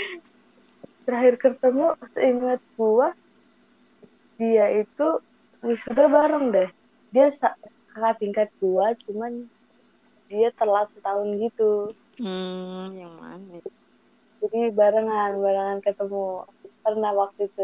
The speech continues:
Speaker 1: dia udah sidang apa gua duluan yang sidang gitu. Pernah, lagi bimbingan gitu.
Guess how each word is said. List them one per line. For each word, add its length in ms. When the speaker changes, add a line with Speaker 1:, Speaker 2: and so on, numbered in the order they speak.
Speaker 1:
dia 180
udah 300
sidang 500
apa 460
gua 160
duluan 320
yang 160
sidang 320
gitu. 180
Pernah, 480
lagi 300
bimbingan 560
gitu. 560